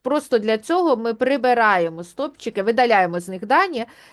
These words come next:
і цей стопчик у мене зникне, коли я повністю видалю дані. Можна виділити і видалити весь стовбець, просто к-, клавішою видалення. Е, є у нас ще, е,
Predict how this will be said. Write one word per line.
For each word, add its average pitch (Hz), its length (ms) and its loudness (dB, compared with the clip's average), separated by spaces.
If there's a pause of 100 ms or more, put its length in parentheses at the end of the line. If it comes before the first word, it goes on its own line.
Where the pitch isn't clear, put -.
і 269 120 -6
цей 254 220 2
стопчик 294 500 -6
у 220 40 -4
мене 240 280 0
зникне, 277 380 -6
коли 220 240 0
я 208 120 2
повністю 247 600 -6
видалю 202 420 -2
дані. 175 300 -4
Можна 269 340 -6
виділити 214 720 0 (280)
і 208 140 -2
видалити 214 580 2
весь 190 520 -4
стовбець, 175 680 -6
просто 240 500 -2
к-, 180 360 0
клавішою 196 720 -4
видалення. 170 680 -6 (500)
Е, 202 260 4
є 262 300 4
у 294 140 0
нас 220 480 0
ще, 214 580 0
е, 190 340 -4